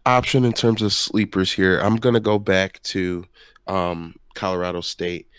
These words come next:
Um, a guy who really, really flashed, um, again, during the C S U Colorado game,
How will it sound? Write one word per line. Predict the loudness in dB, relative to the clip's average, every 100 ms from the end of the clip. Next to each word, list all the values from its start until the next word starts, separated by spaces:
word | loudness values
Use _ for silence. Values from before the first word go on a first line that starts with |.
| -20 -20 _ -8
Um, | -8
a | -6
guy | -2 -2 0
who | -2
really, | -2 0 2 0
really | -2 -4 -4 -6
flashed, | -10 -8 -4 -4 -4 -8 -14 -16 _ _ _ _ -10
um, | -8 -6 -8 -12 -18 -16
again, | -8 -6 -6 -8
during | -6 -6 -4
the | -6 -8 -10 _ -20 _ _ _
C | -12 -8 -4
S | -6 -6 -8
U | -6 -6 -8 -8
Colorado | -6 -4 -4 -4 -6
game, | -4 -2 -2 -2 -6 -12